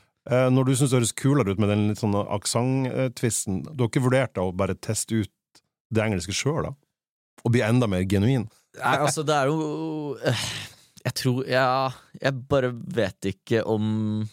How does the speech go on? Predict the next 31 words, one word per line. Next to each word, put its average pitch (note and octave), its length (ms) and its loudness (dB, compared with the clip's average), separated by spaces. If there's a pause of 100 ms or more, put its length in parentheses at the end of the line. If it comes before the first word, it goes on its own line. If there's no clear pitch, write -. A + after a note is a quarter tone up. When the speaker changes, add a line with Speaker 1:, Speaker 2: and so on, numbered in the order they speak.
(240)
Speaker 1:
Har B2+ 80 0
du, A2+ 80 -6
har C3+ 80 0
du A#2+ 60 2
testet - 360 -4
det? C#2 100 -8 (520)
Speaker 2:
Jeg C3 80 -2
s-, - 280 -4 (280)
starta G2 640 0
vel, G#2 140 -2
når A#2 160 2
jeg A2+ 40 -2
var F#2 200 0
i G#2+ 80 2
rockeband, A2 380 -2
så F3+ 80 -8
prøvde A#2+ 340 -2
jeg E2 140 0
å G2+ 40 -4
skrive F#2 500 -2
et - 80 -4
par F2 140 -2
låter, E2+ 440 -2
men F#2+ 120 -2
da, G#2+ 140 4
da G#2+ 160 2
var F#2+ 160 0
jeg F2 80 -2
veldig E2 260 -2 (160)
ung, F2 220 -2
da, F#2+ 120 -4